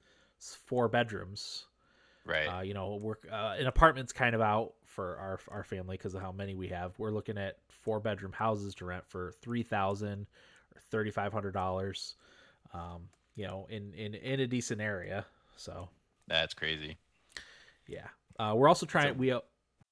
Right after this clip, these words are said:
Speaker 1: there we go. Okay. And we're back. Yeah, we're, we're, uh, having a couple difficulties. So anyway, but I was,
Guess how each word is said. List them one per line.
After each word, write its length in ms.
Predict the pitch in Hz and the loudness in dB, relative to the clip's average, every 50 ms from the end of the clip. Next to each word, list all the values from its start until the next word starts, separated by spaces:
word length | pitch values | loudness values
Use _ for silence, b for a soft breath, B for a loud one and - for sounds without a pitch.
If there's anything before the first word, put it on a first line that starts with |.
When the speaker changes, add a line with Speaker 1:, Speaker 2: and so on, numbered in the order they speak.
| _ _ _ _ _ _ _ _ _ _ _ _ _ _ _ _ _ _ _ _ _ _ _ _ _ _ _ _ _ _ _ - | _ _ _ _ _ _ _ _ _ _ _ _ _ _ _ _ _ _ _ _ _ _ _ _ _ _ _ _ _ _ _ -6
Speaker 1:
there 160 | 175 135 85 | -4 -4 -4
we 80 | - 76 | -4 -6
go. 180 | 82 107 - - - _ _ _ _ _ _ _ _ _ _ _ _ _ _ _ _ _ - - | -10 -12 -12 -14 -16 _ _ _ _ _ _ _ _ _ _ _ _ _ _ _ _ _ -4 -2
Okay. 260 | 254 - 190 175 175 - - B B B B B B B B B | 2 6 6 6 6 4 -2 B B B B B B B B B
And 160 | 214 240 226 | 0 2 4
we're 100 | 196 156 | 6 8
back. 300 | 139 131 127 127 - - | 10 10 10 10 8 6
Yeah, 160 | 151 147 151 | 6 6 8
we're, 300 | 151 160 160 160 156 147 | 6 6 4 4 2 2
we're, 340 | 131 170 165 165 165 156 156 | 0 0 0 2 2 2 0
uh, 400 | 160 160 165 170 180 180 180 180 | 0 0 2 2 2 4 2 2
having 360 | 196 220 240 262 269 269 247 | 2 2 0 0 -2 -2 -2
a 60 | 233 | 0
couple 220 | - - 208 185 165 | 2 2 2 4 4
difficulties. 600 | 139 135 - 123 - 107 98 - - 90 92 - | 4 4 2 2 -2 -2 -2 -2 -4 -6 -6 -4
So 280 | - - 143 139 139 - B B B B B | 4 8 8 8 8 6 B B B B B
anyway, 340 | 214 240 233 165 127 120 113 | 0 4 6 6 6 6 6
but 160 | 113 143 139 | 6 4 6
I 120 | 139 147 | 8 8
was, 380 | 156 160 151 143 139 - - | 6 6 4 2 -2 -6 -8